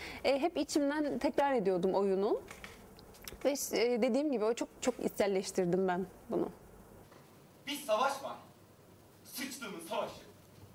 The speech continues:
Speaker 2: Bitmiş gitmiş ama ondan bir türlü kurtulamıyorsun. Acayip yani. Yani ölmedin. Yaşadın sonuçta.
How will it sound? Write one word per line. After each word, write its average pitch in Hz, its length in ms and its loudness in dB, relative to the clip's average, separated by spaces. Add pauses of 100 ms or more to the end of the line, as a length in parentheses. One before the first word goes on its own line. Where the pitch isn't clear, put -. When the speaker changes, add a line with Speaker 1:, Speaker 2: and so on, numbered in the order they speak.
(440)
Speaker 2:
Bitmiş 247 400 -4
gitmiş 240 320 -10
ama 226 140 -4
ondan 233 280 0
bir 302 200 0
türlü 233 220 -10
kurtulamıyorsun. 196 520 -10 (1800)
Acayip 311 420 2
yani. 151 200 -6
Yani 233 220 0
ölmedin. 285 440 0
Yaşadın 262 360 -6
sonuçta. - 400 -14